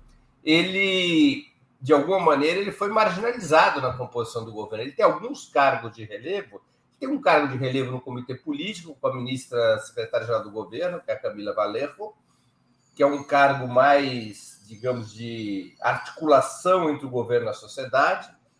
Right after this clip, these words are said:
não é um cargo de Estado, ou seja, o, o, o P C não tem nenhum Ministério de Estado.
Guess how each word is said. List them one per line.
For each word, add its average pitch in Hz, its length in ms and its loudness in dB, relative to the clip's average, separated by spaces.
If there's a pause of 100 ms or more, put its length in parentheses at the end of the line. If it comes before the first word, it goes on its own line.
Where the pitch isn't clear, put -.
(120)
não 127 120 0
é 151 80 4
um 151 100 -2
cargo 143 300 2
de 131 100 -12
Estado, 117 640 -4
ou - 0 -
seja, 101 360 -14 (300)
o, 113 60 -12 (180)
o, 123 220 -12
o - 40 -16
P - 160 -10
C 156 220 -4
não 147 160 -4
tem 156 180 -4
nenhum 175 440 -2
Ministério 165 560 0
de 123 80 -14
Estado. - 480 -8